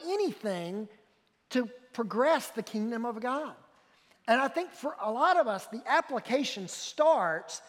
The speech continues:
just asking ourselves the hard question. Where are we truly, where are we truly on this graph right here? Where do we find ourselves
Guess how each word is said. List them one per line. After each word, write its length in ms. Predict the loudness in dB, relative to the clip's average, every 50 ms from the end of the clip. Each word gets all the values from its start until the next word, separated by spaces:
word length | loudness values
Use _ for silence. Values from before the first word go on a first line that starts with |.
| -20 -20 _ _
just 240 | _ -2 -2 -2 -4 -10 -8 _
asking 480 | 2 4 4 4 4 0 -6 -6 -4 -2
ourselves 600 | -2 -2 -2 -2 -2 0 2 2 0 0 -4 -4
the 120 | 2 2 2
hard 420 | 2 2 2 2 4 4 2 0
question. 800 | -6 -8 -4 -4 -2 -2 -4 -6 -10 -10 -14 -16 -16 -16 -20 _ _ _ _ _ _ _ _ _ -8
Where 280 | -2 0 2 4 4 2
are 260 | 2 2 2 2 2
we 160 | 2 2 -6
truly, 1080 | -6 -8 -12 -12 -12 -6 -2 0 2 4 4 4 2 0 -4 -6 -8 -10 -12 -14 -16 -18 _ _ _ _ _ _ _ _ -20 _ _ _
where 180 | 2 4 6
are 140 | 6 4 4
we 140 | 2 0 -4
truly 920 | -6 -10 -14 -8 -4 -2 0 0 0 0 0 0 -2 -2 -6 -6 -8 -10 -12 _ _ _ _ _ _ _ _
on 600 | 0 0 2 2 0 0 -2 -6 -8 -10 -12 -14 -16 _ _ _ -18 -14 -4
this 540 | -2 -2 -2 -2 -4 -8 -14 -16 -18 -20 _ _ _ _ _ _ _ _ _ _ _
graph 420 | -6 -2 0 0 -2 -2 -6 -10
right 180 | -12 -12 -12 -12
here? 300 | -14 -14 -14 -14 -16 _ _ _
Where 240 | 0 2 2 4 2
do 60 | 0
we 160 | -2 -2 -4
find 420 | -4 -6 -6 -4 -2 -2 -2 -2 -2
ourselves 840 | -2 -2 -4 -6 -8 -8 -6 -4 -4 -4 -6 -8 -10 -14 -20 -20